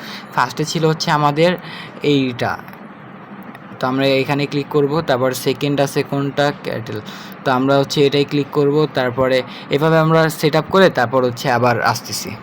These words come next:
So গাইস, আমার কিন্তু এখানে সবগুলো কিন্তু সিরিয়াল ওয়াইজ বসানো শেষ এবং এটা কিন্তু আমাদেরকে ভালো মতো বুঝে শুনে এখানে কিন্তু এই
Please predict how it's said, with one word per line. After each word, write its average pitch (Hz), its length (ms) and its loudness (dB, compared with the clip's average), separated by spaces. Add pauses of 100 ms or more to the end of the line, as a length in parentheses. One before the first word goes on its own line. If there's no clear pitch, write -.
(120)
So 143 120 0
গাইস, 151 200 0
আমার 147 240 4
কিন্তু 156 240 2
এখানে 160 360 2
সবগুলো 143 680 2
কিন্তু 156 500 0
সিরিয়াল 147 420 4
ওয়াইজ 143 360 4
বসানো 131 420 0
শেষ 127 480 -2 (340)
এবং 139 220 2
এটা 151 200 4
কিন্তু 160 240 2
আমাদেরকে 156 480 2
ভালো 139 340 2
মতো 151 260 0
বুঝে 135 300 0
শুনে 156 360 0
এখানে 135 380 0
কিন্তু 139 340 -2
এই 139 60 4